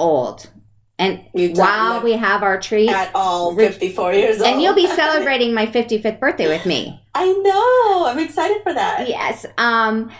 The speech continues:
Speaker 1: so with that being said, I grew up with black and white T V and, uh, Leave It to Beaver and, uh, Sh-, uh, Laverne and Shirley and all these things that really portrayed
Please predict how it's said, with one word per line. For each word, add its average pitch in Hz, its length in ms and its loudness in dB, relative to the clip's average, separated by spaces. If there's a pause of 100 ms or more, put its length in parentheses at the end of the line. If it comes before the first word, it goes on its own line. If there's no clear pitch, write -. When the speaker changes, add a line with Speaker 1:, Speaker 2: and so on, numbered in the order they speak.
(100)
Speaker 1:
so 247 960 2
with 254 200 -2
that 339 200 0
being 320 200 -2
said, 196 360 -2
I 247 200 0
grew 233 180 -2
up 202 240 -2
with 190 340 -2
black 180 220 0
and 180 80 -4
white 160 160 -4
T 190 180 -4
V - 500 -4
and, 175 600 0 (360)
uh, 175 440 2
Leave 214 240 4
It - 100 -2
to - 80 -12
Beaver 170 720 2
and, 165 1000 -2 (120)
uh, 170 180 2
Sh-, - 360 -8 (100)
uh, 165 240 -2
Laverne 233 400 2
and 226 120 -2
Shirley 196 720 0
and 175 160 -4
all 180 180 2
these 196 300 0
things 185 580 -4
that 180 300 0
really 294 440 0
portrayed 196 920 -2